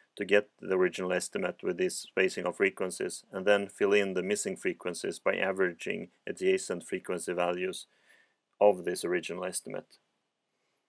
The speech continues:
Or would you suggest that we create a new sequence X tilde of N by duplicating each value in X of N, thereby creating a sequence which is twice as long, of which we can then compute the two N point F F T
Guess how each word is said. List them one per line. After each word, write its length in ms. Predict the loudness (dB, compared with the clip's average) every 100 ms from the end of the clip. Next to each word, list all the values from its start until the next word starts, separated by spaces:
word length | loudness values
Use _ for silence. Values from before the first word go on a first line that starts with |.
| _ _
Or 160 | -2 0
would 180 | 0
you 80 | -2
suggest 480 | -4 -4 0 0 0
that 140 | -4
we 80 | -4
create 400 | -2 0 0 -2
a 40 | -6
new 220 | -2 -2
sequence 580 | -2 -6 -4 -6 -6 -6
X 220 | -8 -8
tilde 280 | -6 -2 0
of 120 | 0
N 260 | 0 -2 -6 -14 _ -2
by 120 | 0
duplicating 840 | 0 -2 -2 -6 -2 -2 -2 -6
each 220 | -4 -6
value 560 | -4 -2 0 0 -2 -4 -6 _ _
in 120 | -4
X 220 | -4 -4
of 120 | -2 -2
N, 260 | -2 -6 -18 _
thereby 320 | 2 4 2
creating 460 | 2 0 -2 -4 -8
a 40 |
sequence 480 | -8 -8 -6 -8 -6
which 180 | -6 -6
is 140 | -6
twice 360 | -2 0 0 -2
as 180 | -8 -4
long, 340 | -4 -4 -8 -16 _ _ _ _
of 180 | 2 2
which 240 | 0 -4 -4
we 80 |
can 220 | -6 -4 -2
then 180 | -2
compute 560 | -4 -8 -4 -4 -4 -10 _ _ -8
the 80 | -8
two 320 | -4 0 2
N 220 | 2 -2 -4
point 320 | -4 -4 -8 -12
F 140 | -10
F 160 | -10 -10
T 240 | -12 -12